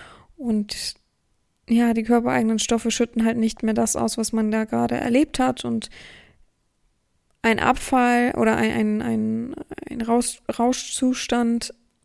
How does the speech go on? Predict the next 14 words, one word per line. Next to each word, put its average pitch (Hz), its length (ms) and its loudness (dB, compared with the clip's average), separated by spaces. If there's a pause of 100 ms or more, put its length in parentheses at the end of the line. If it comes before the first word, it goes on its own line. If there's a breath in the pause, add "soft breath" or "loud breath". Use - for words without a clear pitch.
(400)
kann 226 160 0
schnell, 240 240 0
schnell 233 180 0
verfliegen, 285 520 2 (640 loud breath)
kann 214 180 0
sehr, 240 160 8
sehr 233 220 4
tief - 260 6
fallend 277 560 2
wirken, 285 580 2
kann 233 220 0
sehr, 233 140 4
sehr 220 160 2
leer 285 300 6